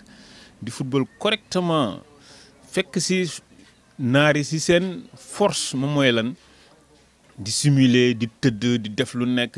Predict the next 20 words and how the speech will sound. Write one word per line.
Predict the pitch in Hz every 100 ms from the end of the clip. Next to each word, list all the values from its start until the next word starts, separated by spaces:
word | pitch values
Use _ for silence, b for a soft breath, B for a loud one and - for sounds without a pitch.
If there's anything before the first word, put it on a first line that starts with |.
| 113 101
jéem | 135 139
leen | 131 120
jaay | 120
le | 113
défi | 117 117 110
physique, | 123 120 -
te | 98
ay | 120
xale | 117 123 120
yu | 120
ndaw, | 170 226
ah, | 196 -
ay | 117
xale | - 113
yu | 110
ndaw | 107 107
vraiment | 104 135 139 131 113 107 98 85 82 104
kontaan | - 123 110 101 101
lool | 135
quoi. | 127